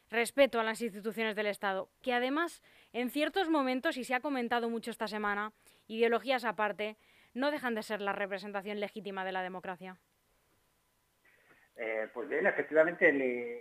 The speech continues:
Speaker 2: es un artículo de, de opinión, eh, eh, publicado en el Día de York, que, que expresa lo que sentimos muchos,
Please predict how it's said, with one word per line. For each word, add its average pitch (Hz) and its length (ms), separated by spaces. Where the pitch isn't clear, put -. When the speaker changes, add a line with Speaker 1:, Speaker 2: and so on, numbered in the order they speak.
Speaker 2:
es - 220
un 143 360
artículo 143 500
de, 120 680
de 113 80
opinión, 151 640
eh, 107 480
eh, 117 160
publicado 131 500
en 120 400
el - 120
Día 135 160
de 131 100
York, 131 260
que, 123 460
que 131 120
expresa 165 600
lo 151 240
que 113 500
sentimos 127 580
muchos, 156 800